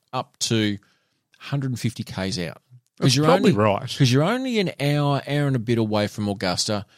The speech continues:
Speaker 1: If you're an hour and a half away, you're getting really good rates.
Speaker 2: And a lot of the people, let's be honest too, that go to the Masters,
Speaker 1: Mm.
Speaker 2: they're not your, your beer swilling bogans.
Speaker 1: No.
Speaker 2: They're your ones that go around and they're actually, they've got their little radios going and they're, they're
Speaker 1: Yep.
Speaker 2: all dressed up to the nines and look very fashion ready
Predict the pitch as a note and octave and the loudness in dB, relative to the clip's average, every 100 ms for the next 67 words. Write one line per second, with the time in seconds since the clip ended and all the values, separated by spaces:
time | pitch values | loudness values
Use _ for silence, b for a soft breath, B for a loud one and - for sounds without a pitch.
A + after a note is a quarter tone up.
0 | b b b - A#2+ A2 A2 A#2+ C#3 B2 | b b b -10 -8 -6 -4 -4 -4 -6
1 | - D3+ E3 D#3 F3+ E3+ G3 A#3 - C#3 | -8 -4 -4 -2 -4 -6 -8 -8 -10 -4
2 | B2+ B2 A2+ G#2+ G#2+ G#2+ G#2 G2+ G2 F#2 | -2 0 0 -2 -2 -2 0 -2 -2 -2
3 | F2+ D#2+ - - E3 D#3+ G#3 G#3 C#3+ C3+ | -2 -4 -2 2 6 6 6 4 4 4
4 | G#2 G2+ G#2 - G#2+ F#2+ F#2 - G#2+ F#2+ | 4 0 -2 -2 -2 -2 -4 -4 -2 -2
5 | F#2+ - G2 G2+ G2 F#2 F2+ F2+ E2+ - | -2 -4 -4 -2 -4 -4 -6 -8 -10 -12
6 | - - - A2 G2+ D3+ F3+ F3 C3+ A#2+ | -8 -8 -4 -4 2 4 2 2 2 4
7 | A2+ - A2 F2+ G2+ F#2 - G#2 F2 F2 | 2 -2 -6 -2 -2 -2 0 -2 0 0
8 | F2+ D#2+ F2 - - - - _ _ _ | 0 0 -4 -4 -6 -6 -10 _ _ _
9 | _ _ A#2 B2+ A#2 A#2 D3 B2+ G#2+ A2+ | _ _ 2 4 6 8 10 8 6 4
10 | A2 A2 A2+ G#2+ G2+ F#2 G#2 G2+ G2 G#2 | 4 0 0 0 0 0 -2 -2 -2 -2
11 | G#2 F2 - G2 G2 B2+ A#2 A2+ G2+ G#2 | -4 -6 -8 -8 -6 -6 -4 -6 -4 -4
12 | G2+ F2+ F#2+ G2+ G2 F#2+ F2 G#2 G2+ G2+ | -6 -6 -6 -4 -4 -4 -4 -4 -4 -4
13 | G2 G2 - A2 A2 G2 A2 - - - | -4 -4 0 2 2 2 0 0 -6 -4
14 | G2 F#2+ F#2+ G2+ G2 G2+ G2+ F#2 A2+ A#2 | -4 -2 -2 -4 -4 -4 -6 -4 -2 -2
15 | - - G#2+ F#2+ A2 G2 G2+ G#2 G#2+ | -4 -6 -8 -6 -10 -6 -4 -2 -2